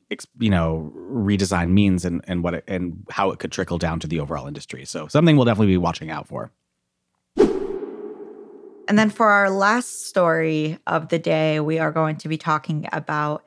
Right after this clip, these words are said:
Speaker 2: Michaels, uh, launching a third-party marketplace for sellers, uh,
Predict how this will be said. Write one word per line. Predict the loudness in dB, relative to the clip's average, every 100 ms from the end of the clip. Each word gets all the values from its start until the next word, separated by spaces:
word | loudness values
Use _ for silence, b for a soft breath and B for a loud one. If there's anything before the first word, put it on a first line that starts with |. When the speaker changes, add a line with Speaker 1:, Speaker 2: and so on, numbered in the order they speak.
| b b b b b
Speaker 2:
Michaels, | 2 2 2 4 4 4 -2 -14 -6
uh, | 0 2 2
launching | 2 0 0 -2 -4 -4
a | -2 0 0 -2 -6
third-party | -2 0 0 0 -2 0
marketplace | 0 0 -4 -8 0 0 0 -4
for | -2 0 2 0
sellers, | -2 0 2 2 -2 -6 -6
uh, | -2 -2